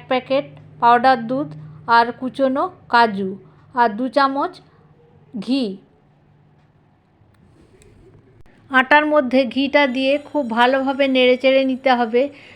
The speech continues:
যখন খুব ভালোভাবে ময়ানটা দেয়া হয়ে যাবে, দেখবেন আটাটা এরকম হয়ে যাচ্ছে। তা-, তারপর আমি এর মধ্যে দুশো গ্রাম আখ গুড় অ্যাড করে দেব।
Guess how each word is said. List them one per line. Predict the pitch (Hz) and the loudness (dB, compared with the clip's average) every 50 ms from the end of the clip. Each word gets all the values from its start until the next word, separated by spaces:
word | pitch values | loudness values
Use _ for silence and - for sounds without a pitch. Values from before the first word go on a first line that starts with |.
| - - | -6 0
যখন | 226 262 262 254 302 302 294 | 0 0 2 2 0 0 0
খুব | 277 - 294 302 277 226 | -2 -2 -2 -2 -2 0
ভালোভাবে | 226 247 254 269 277 269 269 269 277 285 294 | 2 2 2 4 2 2 2 2 2 0 0
ময়ানটা | 294 269 262 254 247 254 254 254 247 277 285 294 277 | 0 0 2 2 2 2 0 0 -2 -2 -2 -2 -4
দেয়া | 247 220 233 240 247 254 262 | -2 0 2 4 4 4 2
হয়ে | 254 254 262 262 269 | 2 2 2 2 4
যাবে, | 262 269 254 240 226 233 254 285 285 - - - - - | 4 2 0 2 2 0 0 0 -4 -8 -18 -20 -14 0
দেখবেন | 220 254 262 247 247 277 294 311 302 | 2 2 2 2 2 -2 -2 0 0
আটাটা | 262 240 240 254 269 269 285 285 269 | 0 0 0 0 -2 -2 0 0 2
এরকম | 254 254 262 262 262 285 285 294 254 | 2 2 0 -2 -2 -4 -4 -4 -2
হয়ে | 247 254 240 226 220 | -2 0 0 0 0
যাচ্ছে। | 220 214 208 208 - - - 196 185 185 - - - - - - - _ _ | 0 -2 -4 -6 -10 -12 -10 -10 -10 -10 -14 -20 -20 -20 -20 -20 -20 _ _
তা-, | 262 269 269 240 226 - | 2 4 4 2 2 2
তারপর | 269 254 277 277 277 - 277 277 294 311 311 | 4 4 4 2 0 -2 2 2 2 2 2
আমি | 277 269 262 277 285 277 | 0 -2 -2 0 2 2
এর | 269 262 262 | 2 0 0
মধ্যে | 262 262 269 233 226 262 285 302 311 302 - | -4 -4 -6 -4 -4 -2 -2 -2 -4 -6 -8
দুশো | 269 269 269 254 294 294 | -6 -6 -4 -2 -2 -2
গ্রাম | 277 285 285 277 269 285 294 - - - _ _ _ _ | -2 0 0 0 -2 -2 -6 -10 -18 -20 _ _ _ _
আখ | - 233 240 262 262 | -4 0 0 0 0
গুড় | 247 240 247 277 311 359 370 359 _ _ _ | -2 -6 -4 -4 -4 -4 -6 -8 _ _ _
অ্যাড | - 240 247 240 220 226 | 0 0 0 0 0 -2
করে | - 240 226 220 202 | 0 0 0 0 0
দেব। | 196 202 190 | -2 -6 -6